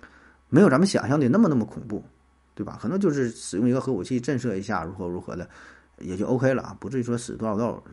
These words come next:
那么，那么多人啊，说一天死个五十亿，我觉得也不至于啊，这是我一个瞎，瞎推测的，咱也不是什么军事专家啊。嗯，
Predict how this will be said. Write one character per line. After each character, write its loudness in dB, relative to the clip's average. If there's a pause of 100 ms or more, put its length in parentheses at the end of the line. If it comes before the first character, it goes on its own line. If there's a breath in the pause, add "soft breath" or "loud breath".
(120)
那 0
么， 4
那 6
么 6
多 2
人 -2
啊， -12
说 -4
一 -4
天 -2
死 -6
个 2
五 0
十 -2
亿， 2 (200 loud breath)
我 -10
觉 -4
得 2
也 -4
不 -6
至 0
于 -8
啊， -16 (140)
这 -10
是 -6
我 -6
一 -4
个 0
瞎， -4
瞎 -2
推 0
测 -4
的， -14
咱 -4
也 2
不 -6
是 -8
什 -6
么 -2
军 -6
事 -2
专 -2
家 -8
啊。 -16 (840 loud breath)
嗯， 4